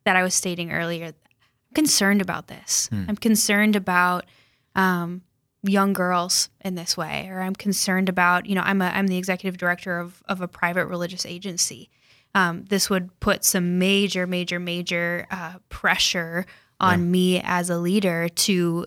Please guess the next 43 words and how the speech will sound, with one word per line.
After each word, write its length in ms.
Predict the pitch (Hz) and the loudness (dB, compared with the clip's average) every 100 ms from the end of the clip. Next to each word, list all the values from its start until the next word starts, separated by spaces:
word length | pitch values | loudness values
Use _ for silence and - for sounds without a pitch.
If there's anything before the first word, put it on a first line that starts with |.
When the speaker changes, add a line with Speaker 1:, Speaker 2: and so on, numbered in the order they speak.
| - | -4
Speaker 1:
lead 500 | 196 185 214 208 185 | -2 2 4 4 2
in 160 | - | 0
a 60 | 180 | -2
particular 640 | - 180 - 175 175 170 165 | -2 -4 -4 -2 -2 -2 -2
way 320 | 175 196 190 | 0 0 0
that 100 | 180 | -4
Speaker 2:
Right. 100 | 196 | -4
Speaker 1:
doesn't 380 | 196 185 190 185 | 0 0 0 -4
align 680 | 180 180 185 214 202 175 180 - _ _ | -6 -4 2 2 2 -2 -6 -8 _ _
with 220 | 196 190 | 0 0
what 240 | 196 185 185 | 2 2 4
I 160 | 185 | 2
know 300 | 185 180 202 | 2 2 2
to 160 | 196 185 | 0 -4
be 180 | 180 175 | -6 -2
true 720 | - - 220 254 214 185 185 | 0 2 4 6 6 4 0
and 140 | 196 196 | -2 -2
Speaker 2:
Right. 80 | 190 | -2
Speaker 1:
actually 340 | 190 - 196 | -2 -2 -2
to 140 | - 185 | 0 -2
lead 400 | 180 190 202 190 | 0 2 2 0
towards 320 | 196 185 185 | -2 -2 -2
the 180 | 190 180 _ - | -6 -6 _ 0
good, 360 | 214 208 202 - | 4 4 2 -2
authentic 580 | 185 - 208 208 - - | -10 -4 0 0 0 -10
flourishing 1000 | - _ 196 190 196 214 - 180 175 180 | -20 _ -2 2 2 2 2 0 -4 -2
of 260 | 190 190 | -2 0
the 60 | 190 | 0
human 380 | - 185 175 175 | 0 0 0 -2
person. 580 | - 208 - - 98 - | -2 0 2 -2 -6 -12
Speaker 2:
Right. 160 | 196 175 - - | -12 -12 -4 2
Speaker 1:
Um, 320 | 190 175 - | 2 2 -4
it, 140 | 185 - | -8 -6
it 180 | 202 202 | -6 -4
puts 180 | - 190 | -2 -2
a 40 | |
bit 160 | 190 185 | 0 0
of 80 | 180 | 0
a 40 | |
target 460 | - 175 202 196 170 | 0 2 2 0 -4
on 120 | 175 | -6
the 60 | |
back, 440 | 170 160 165 - | -2 -2 -2 -6